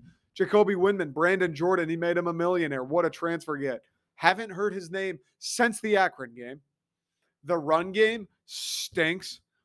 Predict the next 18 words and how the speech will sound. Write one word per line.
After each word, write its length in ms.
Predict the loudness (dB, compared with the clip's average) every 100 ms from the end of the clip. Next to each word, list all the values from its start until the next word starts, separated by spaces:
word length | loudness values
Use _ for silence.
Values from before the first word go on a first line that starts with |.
| _
The 140 | 2 4
offensive 480 | 4 0 0 -2
line 380 | -2 0 0 -2 -8 _
couldn't 440 | -6 2 4 2 -4 -18
push 280 | -2 -2 0
around 480 | -2 0 0 0 -4
a 80 | -10
geriatric 920 | -8 -4 -2 0 0 0 -2 -6 -8
in 140 | -8
a 100 | -8 -12 _ 0
fucking 460 | 0 0 -8 -8 -14 _ _
wheelchair. 880 | -10 -2 2 2 2 -6 -6 -6 -8 _ _ _ _ _ _ -4
Peyton 340 | 0 0 -2
Thorne 460 | -4 0 2 0 -4 -8 -2
is 260 | -2 -2 -8 -2
average 640 | 2 2 0 -2 -6 -14 _
to 140 | -4 0
bad 520 | 4 4 4 -2 -16